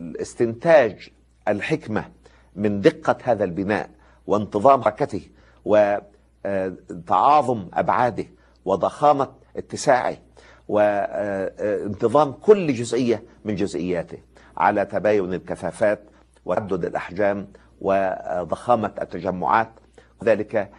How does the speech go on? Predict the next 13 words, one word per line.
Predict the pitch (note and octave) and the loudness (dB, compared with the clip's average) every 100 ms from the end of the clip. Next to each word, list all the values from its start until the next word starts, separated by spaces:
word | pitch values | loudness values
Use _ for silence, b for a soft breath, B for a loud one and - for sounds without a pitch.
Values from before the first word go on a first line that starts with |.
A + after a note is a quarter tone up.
| B | B
يشهد | G#2 A#2 - G2 | -4 -2 -4 -4
للخالق | F#2 F#2 F#2+ F2+ | -4 -4 -2 -4
سبحانه | - - A2 F2+ | -6 -12 -8 -6
وتعالى | F2 F2+ F#2+ F2+ F2 - b b b | -4 2 2 2 -2 -6 b b b
بأنه | F2 F#2 F#2+ F#2 F#2 F2+ - b b b | -4 -2 -2 -2 -2 -4 -6 b b b
هو | A2 G2+ | -2 0
الذي | F#2+ F2 - | 0 -2 -2
أبدع | F2 F2 E2+ | -2 0 0
هذا | F2+ F#2 | 0 -6
الكون | F2+ - F2+ E2+ | -6 -4 -4 -2
بعلمه | E2+ E2+ G2 F2 E2+ E2+ | -2 -2 -2 -4 -4 -4
وحكمته | E2 - - G#2 G2+ | -4 -6 -8 -8 -6
وقدرته، | F2+ G2 G2 C#3+ D3 | -6 -4 -2 0 -2